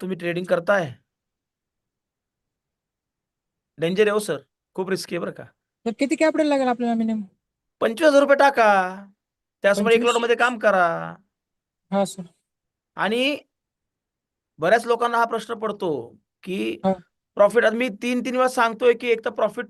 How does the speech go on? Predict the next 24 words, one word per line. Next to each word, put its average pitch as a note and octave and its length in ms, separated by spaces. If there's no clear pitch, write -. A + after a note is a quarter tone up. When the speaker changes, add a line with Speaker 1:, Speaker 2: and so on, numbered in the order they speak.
Speaker 1:
तुम्हाला A3+ 320
किती A3+ 380
पाहिजे G3+ 520
तेवढं F#3+ 280
तुम्ही F#3+ 160
बुक F#3 260
करा. D#3+ 180
म्हणजे F3 220
याचा G3+ 240
अर्थ A#3 180
काय F#3 240
आहे D3 280
Speaker 2:
हा. F#3 200
Speaker 1:
की B3+ 60
पंचवीस G#3+ 460
हजार B3+ 180
कॅपिटल G#3+ 360
आहे, C#3+ 380
पडा C#4+ 160
ना A4+ 80
Speaker 2:
हा. A4+ 60
Speaker 1:
पाच D#4 180
टक्क्यात C#4 260
बाहेर. F3 380